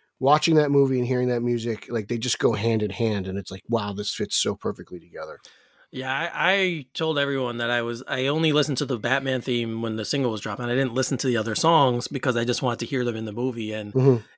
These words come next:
Speaker 2: it did, it works in the film so much better than just listening to it for me. And now that you have those visuals in your head,
Speaker 1: You can see the scenes as
Speaker 2: Right.
Speaker 1: you listen to it. Yeah.
Speaker 2: You can see it, so it makes a lot more sense. I think the music for the, the story being told is perfect.
Speaker 1: Mm-hmm.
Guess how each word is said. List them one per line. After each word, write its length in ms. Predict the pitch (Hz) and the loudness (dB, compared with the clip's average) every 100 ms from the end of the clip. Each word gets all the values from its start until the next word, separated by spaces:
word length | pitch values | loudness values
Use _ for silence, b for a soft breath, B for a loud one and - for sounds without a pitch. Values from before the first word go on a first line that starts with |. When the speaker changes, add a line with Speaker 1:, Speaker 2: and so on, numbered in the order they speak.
| - | -6
Speaker 2:
it 140 | 156 | -4
did, 220 | - 156 143 | 4 4 4
it 200 | 156 156 | 0 0
works 540 | 143 170 151 - - - | 6 6 6 0 -4 0
in 220 | 156 147 | 2 2
the 100 | 127 | 0
film 340 | - 143 117 | 0 0 0
so 220 | 104 143 143 | -2 -2 2
much 260 | 131 123 | 0 0
better 300 | 113 117 120 | -4 -2 -2
than 460 | 107 107 104 107 101 | -2 -4 -6 -8 -8
just 200 | 110 - | -8 -8
listening 380 | 113 107 110 101 | -8 -8 -10 -12
to 120 | 107 | -14
it 100 | 101 | -14
for 120 | - | -14
me. 280 | 107 104 98 | -12 -12 -12
And 140 | 110 123 | -10 -4
now 220 | 135 143 | 0 2
that 220 | 131 123 | 2 -2
you 80 | 127 | -4
have 240 | 135 160 | 0 0
those 200 | 139 123 | 0 -2
visuals 380 | 117 131 123 117 | -2 -2 -2 -4
in 80 | 113 | -6
your 140 | 104 | -8
head, 420 | 98 185 160 123 139 | -4 2 4 4 2
Speaker 1:
You 80 | |
can 100 | 135 | 0
see 260 | 123 - 165 | 2 4 6
the 100 | 135 | 6
scenes 500 | - 156 147 135 120 | 6 6 8 8 6
as 60 | 131 | 6
Speaker 2:
Right. 140 | 123 | 6
Speaker 1:
you 40 | |
listen 260 | 120 117 117 | 4 2 0
to 180 | 107 104 | -2 -2
it. 160 | 98 - | -4 -6
Yeah. 140 | 123 98 | -4 -2
Speaker 2:
You 60 | |
can 140 | - 160 | -2 0
see 320 | - 202 190 | 2 4 2
it, 180 | 117 107 | 0 -4
so 200 | 156 143 | -4 -2
it 80 | 139 | 0
makes 240 | 160 - | 0 2
a 60 | 156 | 0
lot 180 | 131 123 | 0 0
more 140 | 113 | -6
sense. 220 | 156 139 - | -6 -6 0
I 140 | 143 | 0
think 240 | 160 175 139 | 2 0 0
the 60 | |
music 400 | 143 139 127 123 _ | -2 0 -2 -4 _
for 220 | - 135 | -6 -6
the, 160 | 117 120 117 - - | -4 -6 -10 -20 -8
the 80 | 123 | -2
story 260 | - 151 160 | 0 2 2
being 240 | 151 135 | 2 2
told 300 | 147 143 127 | 2 2 2
is 100 | - | -2
perfect. 680 | - - 117 156 151 _ - | -4 -4 -2 -2 -4 _ -8
Speaker 1:
Mm-hmm. 240 | 131 123 | -4 -2